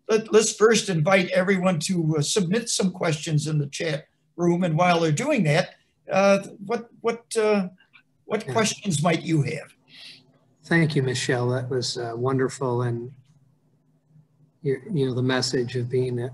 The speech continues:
Speaker 2: a good steward of the planet is essential. And the sooner we get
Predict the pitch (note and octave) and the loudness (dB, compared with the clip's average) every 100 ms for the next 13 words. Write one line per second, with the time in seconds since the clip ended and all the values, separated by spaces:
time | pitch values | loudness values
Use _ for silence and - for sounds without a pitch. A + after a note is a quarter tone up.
0 | D3 B2+ C#3 A#2+ - - D#3 C3+ B2 A#2 | -6 -2 -2 0 -4 0 4 4 4 -2
1 | - B2+ B2+ B2 A#2 A#2+ A#2 - - - | -4 -2 0 0 -2 -4 -6 -8 -10 -10
2 | A#2+ - E3 D#3+ - C3 B2 A#2+ A#2+ D3+ | -6 -2 2 2 2 0 2 0 0 2
3 | C3+ B2+ A#2+ A#2+ | 4 4 2 0